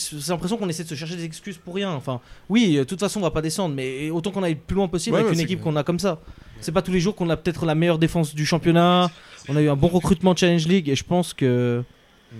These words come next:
Speaker 1: faut pas paniquer du tout. Mais je pense vraiment que cette équipe, elle, elle a, elle, elle mérite de, d'avoir le moyen de ses ambitions.
Speaker 2: Et puis, euh,
Speaker 1: On a une équipe, franchement. On est, c'est, c'est, c'est, c'est impressionnant, mais on a, on a des gros joueurs. Et bah, c'est pour ça que la,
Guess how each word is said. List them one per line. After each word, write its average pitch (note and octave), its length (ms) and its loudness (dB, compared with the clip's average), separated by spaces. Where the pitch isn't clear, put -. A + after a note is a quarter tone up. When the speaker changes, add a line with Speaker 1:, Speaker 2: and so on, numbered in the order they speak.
Speaker 1:
faut D3 100 0
pas F3+ 140 4
paniquer G#3+ 360 0
du G3 140 -4
tout. A#3+ 180 0
Mais D#3 120 2
je - 100 -4
pense D#3 240 0
vraiment F#3+ 320 4
que D3+ 440 4
cette - 140 -2
équipe, F3 360 -2
elle, C#3+ 180 2
elle D3+ 140 4
a, F#3 60 6
elle, C3+ 380 4
elle C3+ 80 0
mérite E3 420 2
de, C#3 160 2
d'avoir C#3 240 0
le D3 60 0
moyen D#3+ 160 2
de D#3+ 40 -2
ses D3+ 120 -4
ambitions. C#3 340 -4
Speaker 2:
Et - 60 -4
puis, C#3 220 -4
euh, B2+ 140 -2
Speaker 1:
On F3+ 80 4
a A3+ 80 6
une F#3 100 6
équipe, F3+ 340 0
franchement. C#3+ 540 -6
On C#3 100 0
est, C#3+ 120 0
c'est, D3+ 320 0
c'est, D3+ 180 -2
c'est, C#3 260 -6
c'est C3 140 -10
impressionnant, A#3 400 -6
mais E3+ 60 -6
on C#3+ 140 -6
a, D#3 100 -10
on D3+ 80 -6
a E3 60 -4
des E3 80 -4
gros D#3+ 160 -6
joueurs. G3 360 -4
Et C#3+ 80 -2
bah, C#3+ 120 -2
c'est - 80 -8
pour D3+ 100 -4
ça A3 100 -2
que - 160 -10
la, D3 80 2